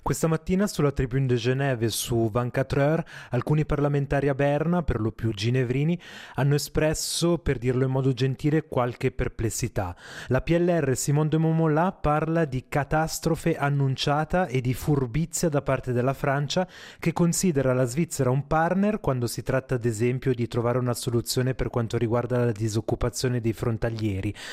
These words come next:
ma che improvvisamente sparisce quando c'è da assumersi la responsabilità per dei problemi che lei stessa finirà per generare. Per Mauro Poggia, invece, consigliere agli stati M C G, a mali estremi, estremi rimedi.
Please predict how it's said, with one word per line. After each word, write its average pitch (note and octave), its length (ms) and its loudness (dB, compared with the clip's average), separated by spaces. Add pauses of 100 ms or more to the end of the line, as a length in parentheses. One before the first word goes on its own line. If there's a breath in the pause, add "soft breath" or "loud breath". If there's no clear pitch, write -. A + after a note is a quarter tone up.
(220 loud breath)
ma E3+ 160 2
che G3 80 0
improvvisamente D#3 960 0
sparisce D#3+ 840 0 (260 loud breath)
quando D#3+ 300 2
c'è D#3+ 160 -2
da D3+ 100 2
assumersi D3+ 560 0
la D#3+ 120 2
responsabilità C#3 1000 0
per C#3 180 -2
dei B2+ 140 0
problemi B2 520 0
che C#3 100 0
lei C3+ 180 0
stessa B2 520 -2
finirà B2+ 440 0
per A#2+ 200 -2
generare. G2+ 680 -2 (420 loud breath)
Per C#3+ 140 2
Mauro D#3+ 260 4
Poggia, F3 380 0
invece, D3+ 540 2
consigliere C3 500 0
agli B2 180 -2
stati B2+ 480 -2
M C3 80 0
C C#3+ 200 -2
G, C#3+ 420 2
a C#3+ 140 -4
mali C#3+ 200 0
estremi, C#3 640 -2
estremi B2 440 0
rimedi. A2 560 0